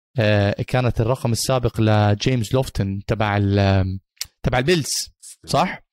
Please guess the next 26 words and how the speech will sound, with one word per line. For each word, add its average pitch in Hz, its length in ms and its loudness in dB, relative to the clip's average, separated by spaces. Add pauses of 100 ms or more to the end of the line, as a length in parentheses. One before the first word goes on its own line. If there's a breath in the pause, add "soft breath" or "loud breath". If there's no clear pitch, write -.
(380 loud breath)
جيمس 120 240 0
لوفتن. 117 320 0
فهذا 151 340 -2
الرقم 147 360 -8
كان 131 360 -2
ال-، 113 260 4
الرقم 117 600 0
القياسي 120 640 0
له، 139 120 0
حطه 117 380 -2
ديبو 113 180 -2
سامويل، 160 320 0
وهو 143 120 -2
ما 147 40 0
بيلعبش 143 400 0
رانينج 113 480 2
باك، 101 180 -2
هو 123 120 2
وايد 117 120 2
ريسيفر. 104 360 -6 (400 soft breath)
بس 123 120 -2
كمان 202 200 0
هذا 190 200 0
كريدت 165 400 0
لشانهان، 123 1600 0 (680 loud breath)
اللي 185 580 4